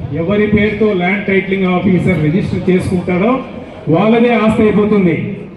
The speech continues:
దాని గురించి మనము ఆరు నెలల లోపల క్వశ్చన్ చేయకపోతే వాళ్ళు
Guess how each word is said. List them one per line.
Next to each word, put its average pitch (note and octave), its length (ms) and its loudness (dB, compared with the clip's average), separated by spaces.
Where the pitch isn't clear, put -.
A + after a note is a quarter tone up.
దాని G#3 400 2
గురించి A3+ 420 2
మనము A3 520 2
ఆరు F#3+ 420 -2
నెలల G#3 360 2
లోపల G#3+ 400 0
క్వశ్చన్ F#3+ 500 0
చేయకపోతే F3+ 960 0
వాళ్ళు E3+ 500 0